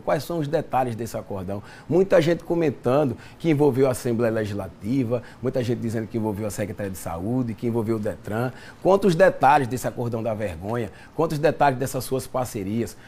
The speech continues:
porque Sergipe não pode ficar calado. Sergipe já tá dizendo nas ruas, "Olha que vergonha, se uniu toda a panelinha do mal." Todas aquelas pessoas que destruíram Sergipe no passado estão unidas de novo.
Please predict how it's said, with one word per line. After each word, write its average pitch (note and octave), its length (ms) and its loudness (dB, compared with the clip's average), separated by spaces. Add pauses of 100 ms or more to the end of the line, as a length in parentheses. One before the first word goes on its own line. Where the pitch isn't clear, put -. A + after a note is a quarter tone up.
(160)
porque C3 180 -2
Sergipe D#3 400 2
não E3 100 0
pode E3 220 -2
ficar E3+ 240 -2
calado. C3 480 2 (240)
Sergipe C#3 320 -2
já D#3+ 160 2
tá E3+ 140 2
dizendo D#3+ 400 2
nas C#3 240 0
ruas, A2+ 180 -4
"Olha F3 320 4
que F#3+ 220 0
vergonha, D3 760 4 (240)
se - 220 -2
uniu F#3 220 6
toda G3+ 460 6
a F#3 40 2
panelinha F3+ 640 4
do E3+ 160 0
mal." C3 400 4 (300)
Todas G3 240 6
aquelas F3+ 300 4
pessoas E3+ 420 0
que - 100 -6
destruíram E3+ 400 -4
Sergipe D#3 320 0
no D3+ 80 -2
passado D3 460 0
estão F3 220 2
unidas E3 320 2
de E3 80 0
novo. C#3+ 340 4